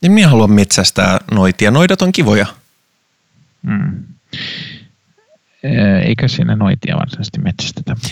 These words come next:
Speaker 1: Niin,
Speaker 2: tota
Speaker 1: kaikki on sit myöhemmin sanonut, mutta, <laughs> mutta
Speaker 2: Mutta tota, joo, mutta se on, se on tämmöistä fantasiaa, että, ö, jos fantasiasta tykkää,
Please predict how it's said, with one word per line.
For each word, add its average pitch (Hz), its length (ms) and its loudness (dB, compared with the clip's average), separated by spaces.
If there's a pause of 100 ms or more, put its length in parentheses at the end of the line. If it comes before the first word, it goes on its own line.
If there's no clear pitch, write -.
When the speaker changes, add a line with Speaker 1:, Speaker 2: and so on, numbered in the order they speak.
(100)
Speaker 1:
Niin, 175 140 2
Speaker 2:
tota - 60 2
Speaker 1:
kaikki 180 180 4
on 160 100 4
sit 151 100 2
myöhemmin 117 480 4
sanonut, 104 300 4
mutta, 123 240 2 (880)
<laughs> 226 1200 0
mutta 175 300 0 (520)
Speaker 2:
Mutta 104 260 -6
tota, 101 540 -4 (320)
joo, 135 240 0
mutta 101 280 -6
se 131 220 -4
on, 127 120 -4
se 117 160 -2
on 107 80 -2
tämmöistä 139 340 -4
fantasiaa, 107 640 -4
että, - 240 -6
ö, 50 440 -6 (540)
jos 117 180 -6
fantasiasta 107 580 -4
tykkää, - 300 -6